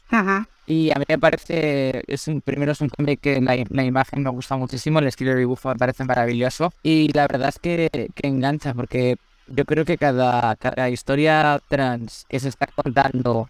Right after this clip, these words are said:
Speaker 2: aunque hay que contar más historias trans aparte de nuestras transiciones. Creo que cada persona trans que está haciendo pública su transición, em, para la gente es un acto de, de generosidad que está teniendo con otras personas trans para que,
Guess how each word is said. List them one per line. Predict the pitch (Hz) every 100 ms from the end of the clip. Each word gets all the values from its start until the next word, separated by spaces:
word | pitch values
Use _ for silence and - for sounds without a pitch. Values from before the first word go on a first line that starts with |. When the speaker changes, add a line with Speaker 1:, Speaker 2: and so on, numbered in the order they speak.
| _ _ - _ -
Speaker 2:
aunque | 131 110 127 127 127 123 120 120 123 - - _ _ -
hay | 135
que | 123
contar | 147 139
más | 135 139
historias | 139 - 135
trans | - 139
aparte | 131 139 - 135
de |
nuestras | 127 - -
transiciones. | 131 127 123 - 135 143 -
Creo | - 139 -
que | - 127 - -
cada | 139
persona | 127 - 151
trans | 151 151
que | -
está | - 147
haciendo | 151 143
pública | 127 135 127 123
su | 135
transición, | 117 123 117 120 - 139 143 127 120 -
em, | 143 131 127 120 120 104 - - - - - -
para | 135 135
la | 127
gente | 120 - 147 156 208 _ _ _ _ _ - - -
es | 131 131 -
un | 147
acto | 139 139 - 151
de, | 139 139 131 131 123
de | 123
generosidad | 135 131 123 - 113 120
que |
está | 131 135
teniendo | 123 123 127 131 127
con | 131
otras | 123 123
personas | 139 - 127 120
trans | 127 127 -
para | 147 123
que, | - 123 113